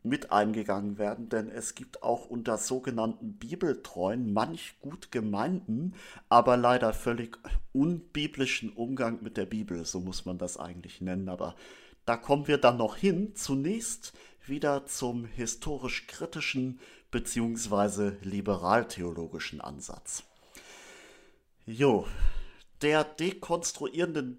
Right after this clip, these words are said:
Bibelauslegung beziehungsweise der, äh, historisch-kritischen oder liberalen Theologie als Basis derselben liegt eine völlig andere Hermeneutik zugrunde als dem bibeltreuen Ansatz, was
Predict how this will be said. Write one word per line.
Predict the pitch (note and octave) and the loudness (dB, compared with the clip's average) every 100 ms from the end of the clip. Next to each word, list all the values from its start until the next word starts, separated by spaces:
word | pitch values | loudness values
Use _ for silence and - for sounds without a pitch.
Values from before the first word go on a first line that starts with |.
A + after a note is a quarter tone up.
| _ | _
Bibelauslegung | D#3+ G3 C#3+ F2+ F#2+ F#2 - F#2+ F#2 F#2 F2+ | -4 4 4 4 2 2 0 0 -2 -4 -6
beziehungsweise | G#2+ - C#3+ A#2 A#2+ G#2+ G#2 | -6 -4 -4 2 2 2 0
der, | A2+ A2 G#2+ G#2 | 4 6 6 4
äh, | G2+ G2+ | 2 0
historisch-kritischen | A2 - A#2+ A#2 - - A#2 G#2+ G#2+ | -4 0 0 0 -2 -4 -2 -2 -2
oder | G2 G#2+ G2+ | -2 0 0
liberalen | G#2 G#2 G2+ A2+ A2 | 0 2 4 4 2
Theologie | - G#2+ G2+ G2+ A2+ | -4 -2 -2 -2 0
als | G2+ - | -2 -2
Basis | - G#2+ C3 A2+ - - - - | 2 4 4 0 -6 -6 -6 -2
derselben | G2+ G2+ G#2+ B2+ E3+ F3 - - | -2 2 2 2 -2 -6 -14 -12
liegt | G#2 A2 C#3+ - - | -6 -2 -4 -4 2
eine | B2 B2 B2+ A#2+ - - - - - - - | 4 4 2 2 -2 -10 -20 -20 -20 -20 -2
völlig | - C3 C3+ - | 6 6 6 4
andere | A2+ B2 A#2+ | 4 4 2
Hermeneutik | A#2+ A2+ A#2 A2+ A#2 D3+ - - | 4 4 4 2 4 2 0 -6
zugrunde | C3+ A#2 A#2+ B2 F#2+ | -6 -2 -2 0 0
als | A2 - | 0 -2
dem | G#2+ G#2 | -6 -6
bibeltreuen | B2 F3 D3 - - G2 G2+ - | -6 -2 -2 -2 -4 -2 0 -2
Ansatz, | F#2+ G2+ A2+ C3+ - G2+ | -2 -2 -2 -4 -4 -4
was | A2 A2+ - | -4 -4 -6